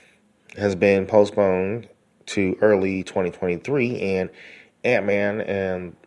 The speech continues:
the Wasp: Quantumania was bumped from February seventh to July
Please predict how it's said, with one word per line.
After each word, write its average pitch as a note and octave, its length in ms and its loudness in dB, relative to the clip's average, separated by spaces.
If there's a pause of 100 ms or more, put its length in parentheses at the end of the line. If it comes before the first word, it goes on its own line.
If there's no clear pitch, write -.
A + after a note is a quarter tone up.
(100)
the F2+ 100 0
Wasp: G2+ 540 2
Quantumania F#2+ 840 -2 (360)
was F2 140 -4
bumped G2 460 2
from F2+ 560 2 (320)
February G#2 400 4
seventh F#2+ 340 2
to F2 260 -2
July F2 680 4